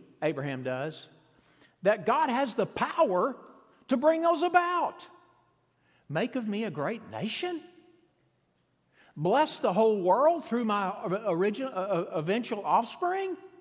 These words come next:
Are you kidding me? He said, "No, God's not kidding me." That's what faith was.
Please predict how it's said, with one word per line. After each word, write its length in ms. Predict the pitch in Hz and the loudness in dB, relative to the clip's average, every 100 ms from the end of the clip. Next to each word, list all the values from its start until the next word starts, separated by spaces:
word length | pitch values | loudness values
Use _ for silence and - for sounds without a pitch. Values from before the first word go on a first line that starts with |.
| _ _ - | _ _ -6
Are 60 | 196 | -4
you 120 | 190 | -4
kidding 400 | - 285 370 392 | -4 -2 0 0
me? 300 | 403 392 - - - - - _ _ _ _ _ _ | 2 2 0 -10 -20 -20 -20 _ _ _ _ _ _
He 60 | 160 | -10
said, 260 | - 175 | -4 -4
"No, 220 | 190 214 151 | -4 -6 -4
God's 260 | 165 196 | -4 -6
not 160 | 104 - | -10 -16
kidding 280 | 87 87 101 | -20 -16 -12
me." 200 | 135 143 _ _ _ _ _ _ _ _ _ _ _ _ _ _ _ _ | -12 -14 _ _ _ _ _ _ _ _ _ _ _ _ _ _ _ _
That's 200 | 147 185 | -2 -2
what 120 | 180 151 | -4 -4
faith 320 | 131 113 - | -6 -6 -12
was. 340 | 110 98 - | -16 -16 -20